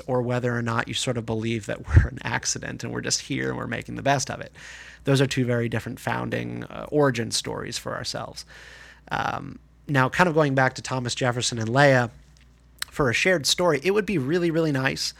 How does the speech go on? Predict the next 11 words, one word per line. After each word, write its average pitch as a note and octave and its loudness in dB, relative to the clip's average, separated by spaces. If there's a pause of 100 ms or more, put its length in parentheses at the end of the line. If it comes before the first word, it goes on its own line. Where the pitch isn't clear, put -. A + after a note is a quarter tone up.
(380)
if C3+ 0
seventy-five C#3+ 2
percent C3+ -2
of A#2+ 0
the B2 -6
country C3 -2
knew A#2 -2 (520)
who D#3 0
Thomas C#3+ 4
Jefferson, C#3+ -2
like, A#2+ -6